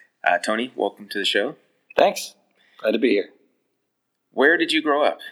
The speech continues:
Speaker 2: Beverly Shores, Indiana.
Speaker 1: Where exactly is that?
Speaker 2: That's, uh, between the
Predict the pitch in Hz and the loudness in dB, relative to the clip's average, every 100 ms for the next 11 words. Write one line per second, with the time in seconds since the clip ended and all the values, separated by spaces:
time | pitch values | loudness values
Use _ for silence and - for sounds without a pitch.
0 | - - - _ _ _ - 110 147 135 | -18 -18 -18 _ _ _ 0 2 2 2
1 | - 127 117 117 113 101 82 78 - _ | 2 2 2 0 0 0 0 -4 -14 _
2 | _ _ _ _ _ _ _ _ _ _ | _ _ _ _ _ _ _ _ _ _
3 | _ - 110 113 - 98 98 92 87 87 | _ -2 0 0 2 2 0 -4 -10 -8
4 | 87 - - _ - 95 - - 104 101 | -8 -8 -14 _ 0 0 0 0 4 4
5 | 87 90 - 104 98 87 87 | 2 -2 0 2 4 2 2